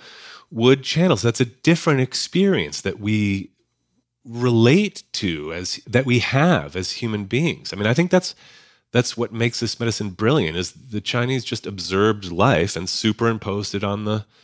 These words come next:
human body. They observed nature and superimposed it on the, on the human body. And so, you know, and then we further break those down into yin and yang.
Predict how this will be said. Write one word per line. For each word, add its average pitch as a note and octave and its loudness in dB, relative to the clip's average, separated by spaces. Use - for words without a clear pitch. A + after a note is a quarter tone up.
human A#2 -4
body. A#2+ 2
They D2 -4
observed E2+ -2
nature G#2 0
and F2+ -6
superimposed G2+ -4
it F#2+ -6
on G2+ -4
the, G2+ -10
on G2 -6
the F#2+ -6
human G2 -8
body. A#2 -6
And G#2+ 0
so, G#2+ 2
you C3 2
know, A#2+ -2
and B2 4
then B2+ 4
we B2+ 4
further D3 4
break A#2 4
those A2+ 2
down A2 2
into A2 -6
yin A2 0
and A2 -2
yang. D#3 -4